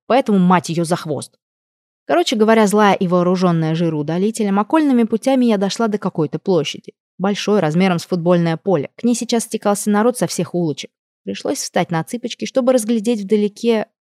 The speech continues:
Подмостки, сцену, эшафот.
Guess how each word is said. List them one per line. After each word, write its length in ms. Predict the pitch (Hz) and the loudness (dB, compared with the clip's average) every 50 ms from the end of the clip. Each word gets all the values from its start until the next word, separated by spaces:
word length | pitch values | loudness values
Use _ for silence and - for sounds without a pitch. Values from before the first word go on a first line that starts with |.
| _ _ _ _ _ _ _ _ _ _ _ | _ _ _ _ _ _ _ _ _ _ _
Подмостки, 640 | 180 175 127 - 151 170 240 - - - - - - _ _ _ | -8 -6 -4 -2 -2 -2 -2 -2 -6 -10 -14 -14 -14 _ _ _
сцену, 460 | - - - 185 190 240 247 214 165 | -16 -2 2 4 4 4 4 2 0
эшафот. 480 | 156 - - 170 - 220 247 269 262 | -2 -4 -6 -4 0 2 2 2 0